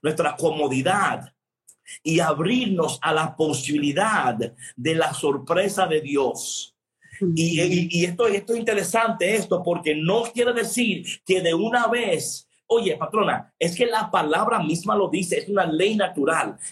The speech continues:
Speaker 1: que el
Speaker 2: Ujú.
Speaker 1: campesino lo único que puede hacer es trabajar la tierra, sembrar la semilla, pero la lluvia la manda Dios.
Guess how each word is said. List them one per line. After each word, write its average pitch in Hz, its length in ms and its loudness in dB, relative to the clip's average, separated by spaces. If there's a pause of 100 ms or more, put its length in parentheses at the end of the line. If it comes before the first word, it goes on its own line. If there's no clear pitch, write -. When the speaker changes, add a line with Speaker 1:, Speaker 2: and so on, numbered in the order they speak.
Speaker 1:
que 175 180 -2 (120)
el 160 80 0
Speaker 2:
Ujú. 190 80 -4
Speaker 1:
campesino 170 1080 -2 (160)
lo 175 200 0
único 277 480 0
que 196 120 0
puede 240 380 0
hacer 170 600 -2 (200)
es 220 220 -2
trabajar 208 640 0
la 196 200 -2
tierra, 170 600 -2
sembrar 196 680 0
la 208 140 -2
semilla, 170 800 -2 (160)
pero 208 240 0
la 196 220 0
lluvia 262 400 0
la 190 100 0
manda 240 360 0
Dios. 269 760 -2